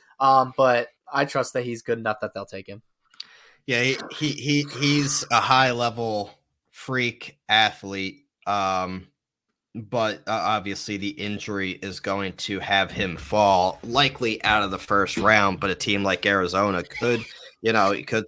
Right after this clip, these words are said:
Speaker 2: could surprise people, like you said, and, and go ahead and take 'em. Um,
Speaker 1: Yeah, it's a surprise pick.
Speaker 2: the,
Speaker 1: Gotta
Speaker 2: the,
Speaker 1: throw
Speaker 2: the,
Speaker 1: them in there.
Speaker 2: the, the talent, and you know they're gonna happen, right? I mean, you
Speaker 1: Yeah,
Speaker 2: just know
Speaker 1: exactly.
Speaker 2: they're going to happen.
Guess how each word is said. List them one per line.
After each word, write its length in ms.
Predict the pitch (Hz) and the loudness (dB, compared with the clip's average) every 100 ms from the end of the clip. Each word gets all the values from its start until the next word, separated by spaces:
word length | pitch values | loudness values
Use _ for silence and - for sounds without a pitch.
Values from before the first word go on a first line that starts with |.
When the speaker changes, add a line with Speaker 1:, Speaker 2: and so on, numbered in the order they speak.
| _ | _
Speaker 2:
could 160 | - 107 | -4 -2
surprise 520 | - - 101 113 113 | -2 2 6 6 4
people, 400 | - 95 95 90 | -2 -6 -4 -4
like 220 | 92 92 | -2 -2
you 80 | 90 | -4
said, 380 | - 107 101 95 | -2 2 2 0
and, 260 | - 98 | -2 -2
and 200 | 80 92 | -2 -4
go 180 | 90 101 | -2 -2
ahead 240 | 92 104 92 | 0 0 -2
and 120 | 87 | -4
take 280 | 98 98 - | -4 -4 -4
'em. 160 | 87 - - - _ - | -8 -10 -20 -20 _ 4
Um, 340 | 107 98 95 | 8 10 8
Speaker 1:
Yeah, 160 | 113 107 | 6 -2
it's 140 | 117 170 | -6 -10
a 60 | |
surprise 400 | 160 160 127 104 | -10 -2 -2 -2
pick. 340 | - 110 104 _ _ _ _ - | -8 -10 -10 _ _ _ _ -4
Speaker 2:
the, 100 | 143 | 0
Speaker 1:
Gotta 160 | 127 123 | 2 0
Speaker 2:
the, 60 | - | -2
Speaker 1:
throw 120 | 120 | -2
Speaker 2:
the, 80 | 113 | -2
Speaker 1:
them 100 | 110 | -2
in 60 | 110 | -10
there. 200 | 107 110 _ _ _ _ - | -10 -12 _ _ _ _ 2
Speaker 2:
the, 160 | 135 | 4
the 140 | - 117 | 4 -2
talent, 560 | - 147 151 156 98 - - - | 4 8 8 6 0 -2 0 2
and 160 | 120 | 2
you 80 | 113 | 2
know 160 | 113 117 | 2 2
they're 120 | 90 | 0
gonna 160 | 90 | 0
happen, 360 | 90 107 - 80 | 4 4 2 -4
right? 280 | 78 85 - - - | -2 -2 -4 -8 -2
I 100 | 120 | 0
mean, 160 | 110 | 2
you 60 | 156 | 4
Speaker 1:
Yeah, 80 | 135 | 4
Speaker 2:
just 160 | 101 | 4
know 60 | 131 120 | 2 2
Speaker 1:
exactly. 120 | 117 107 | 0 -2
Speaker 2:
they're 60 | |
going 260 | 95 92 90 | 0 0 0
to 60 | |
happen. 340 | 113 120 - | 4 2 2